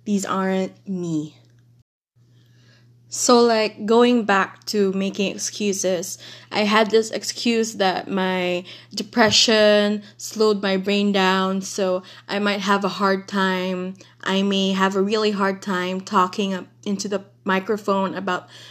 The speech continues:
for this podcast. I might stumble across my words. But the thing is, even if those things happen, you can al-, I can always edit stuff out. I can always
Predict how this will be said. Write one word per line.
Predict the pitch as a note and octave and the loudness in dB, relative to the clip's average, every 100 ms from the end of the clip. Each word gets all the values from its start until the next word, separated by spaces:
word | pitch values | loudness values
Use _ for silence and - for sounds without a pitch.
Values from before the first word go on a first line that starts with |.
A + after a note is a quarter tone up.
| - | -20
for | - G#3 | 0 2
this | G3+ G3+ | 2 -2
podcast. | - F#3+ F#3+ G3 F#3 F#3+ G3 - - - - _ | 0 2 2 -2 -2 -2 -2 -6 -12 -20 -20 _
I | - F3 F3 - - | -6 -4 -4 -6 -6
might | F#3+ F3+ F3+ - _ | -2 0 -2 -6 _
stumble | - - G3 G3 G3 | -8 0 2 2 0
across | F#3+ F#3 F#3+ | 2 0 0
my | F#3+ F#3 | -2 -2
words. | F#3 F3 F3 F#3 - - - | 0 0 0 -6 -16 -20 -12
But | A3+ | 2
the | C#4+ | 4
thing | D4+ D4 | 6 6
is, | D4 C#4+ - - | 4 2 -4 -14
even | - D4+ E4 C#4 | 0 2 4 2
if | D4+ - | 0 2
those | B3 B3+ | 2 2
things | - A#3+ A#3+ A3+ | -2 -4 -4 -4
happen, | - - G3+ F3+ F3+ - - - _ | -4 -4 -10 -10 -14 -18 -20 -20 _
you | - | -8
can | C#4+ | -4
al-, | C#4+ C4+ B3+ - | -2 -2 -2 -2
I | D#4+ | -2
can | A4+ | 0
always | G#4 D4 C#4+ - | 2 2 0 -4
edit | G#3+ G#3 G#3 | -2 -2 -2
stuff | - - G#3 G#3 | -6 -6 -6 -4
out. | A3+ A#3 D4 D4+ | -4 -2 -4 -6
I | - E4 | -6 -6
can | F4+ | -6
always | - B3+ B3 B3 | -4 -2 -2 -4